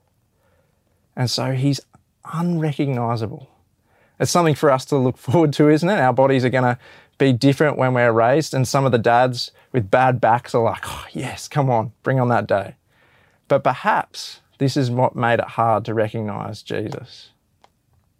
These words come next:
Either way, what's important here is that Mary's report in verse eighteen, uh, it's not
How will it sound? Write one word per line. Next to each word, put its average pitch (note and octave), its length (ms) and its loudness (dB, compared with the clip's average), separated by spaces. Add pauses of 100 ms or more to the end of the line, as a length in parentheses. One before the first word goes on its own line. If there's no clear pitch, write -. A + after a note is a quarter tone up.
(540)
Either F3+ 240 4
way, G#2+ 300 2 (420)
what's C#3 180 0
important D3 420 2
here B2+ 160 2
is A2+ 120 0
that A#2 100 -2
Mary's C#3 320 2
report C3+ 320 2
in A#2+ 80 -2
verse A#2+ 300 2
eighteen, A#2 680 -2 (720)
uh, B2 200 0
it's B2+ 200 -2
not D#3 380 2